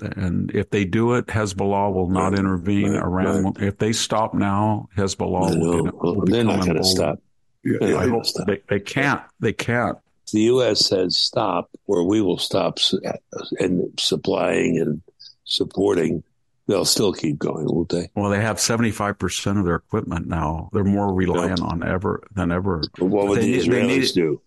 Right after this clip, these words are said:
Speaker 3: I,
Speaker 1: They
Speaker 3: I,
Speaker 1: would,
Speaker 3: I,
Speaker 1: they would
Speaker 3: I,
Speaker 1: do the best they could. They would run out of iron, iron. They would be probably hit with more barrages, and in about three weeks, they would run out of Iron Dome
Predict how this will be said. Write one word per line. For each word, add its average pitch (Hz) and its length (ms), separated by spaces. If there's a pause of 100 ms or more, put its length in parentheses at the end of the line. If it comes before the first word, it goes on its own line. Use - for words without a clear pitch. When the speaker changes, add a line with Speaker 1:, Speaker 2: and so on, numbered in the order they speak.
Speaker 3:
I, - 80 (220)
Speaker 1:
They 110 360
Speaker 3:
I, 113 60
Speaker 1:
would, 113 160
Speaker 3:
I, 123 80
Speaker 1:
they 127 80
would 127 140
Speaker 3:
I, 120 40
Speaker 1:
do 131 120
the 123 100
best 123 260
they 120 140
could. 127 360
They 98 100
would 98 180
run 107 180
out 110 180
of 101 140
iron, 101 320
iron. 113 420
They 110 140
would 117 180
be 117 120
probably 113 420
hit 117 200
with 107 120
more 104 220
barrages, 104 680
and 98 120
in 95 140
about 90 380
three 107 180
weeks, 104 360
they 98 100
would 95 160
run 95 180
out 98 160
of 87 100
Iron 95 420
Dome 92 440